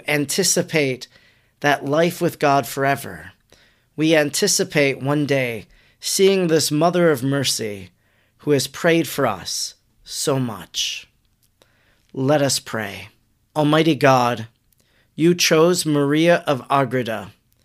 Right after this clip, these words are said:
You commissioned her to write this life of the Blessed Virgin Mary.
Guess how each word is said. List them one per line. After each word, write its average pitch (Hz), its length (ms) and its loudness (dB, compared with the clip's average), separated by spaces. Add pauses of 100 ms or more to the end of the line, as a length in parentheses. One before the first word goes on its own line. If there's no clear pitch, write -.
(340)
You 165 140 2
commissioned 170 680 4
her 139 200 2
to 151 180 -2
write 156 480 0
this 147 320 0
life 147 680 -2 (460)
of 147 160 -2
the 160 80 4
Blessed 160 440 0
Virgin 139 440 -2
Mary. 104 540 -10